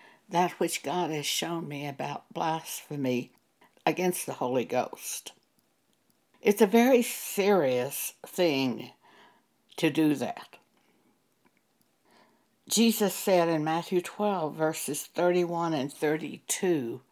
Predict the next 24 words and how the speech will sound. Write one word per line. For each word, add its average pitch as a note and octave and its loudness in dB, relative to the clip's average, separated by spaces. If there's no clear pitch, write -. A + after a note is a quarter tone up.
"All F#3 8
manner F#3 2
of D#3 0
sin F3 2
and C#3+ -2
blasphemy D#3 -4
shall F3+ 2
be F#3 2
forgiven G3 -2
unto F3+ 0
men, C3 -2
but F#3 2
the F#3 -2
blasphemy F#3 0
against B3 2
the E3 -6
Holy C3+ -2
Ghost C3 0
shall F3+ -2
not G3 0
be D3 0
forgiven B2+ 2
unto B2+ 0
men. G2+ -4